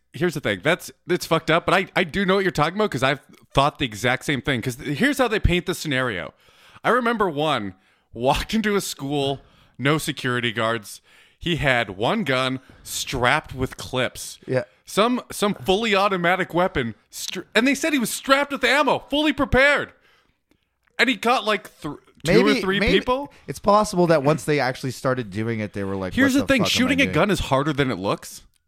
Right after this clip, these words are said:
Speaker 2: To, like, to hit
Speaker 1: It's
Speaker 2: a
Speaker 1: a
Speaker 2: target?
Speaker 1: lot harder than it looks.
Speaker 2: Yeah, I've been, I've been to shooting ranges, and it's like a,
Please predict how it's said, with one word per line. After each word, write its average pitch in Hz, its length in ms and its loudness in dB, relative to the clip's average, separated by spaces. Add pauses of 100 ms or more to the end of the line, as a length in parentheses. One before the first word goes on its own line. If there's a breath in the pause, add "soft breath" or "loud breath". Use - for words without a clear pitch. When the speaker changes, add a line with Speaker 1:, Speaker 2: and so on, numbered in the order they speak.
(400)
Speaker 2:
To, 151 320 0
like, 151 340 0
to 147 80 0
hit 151 120 4
Speaker 1:
It's 220 80 8
Speaker 2:
a - 20 8
Speaker 1:
a 170 40 4
Speaker 2:
target? 147 220 6
Speaker 1:
lot 170 140 6
harder 147 320 0
than 139 160 0
it 131 40 -2
looks. 127 200 2
Speaker 2:
Yeah, 175 100 4
I've 190 100 4
been, 254 240 0
I've 202 120 2
been 277 100 -4
to 220 60 -2
shooting 202 280 -4
ranges, 139 380 -2
and 135 100 -6
it's 139 140 -10
like 139 220 -4
a, 147 160 -2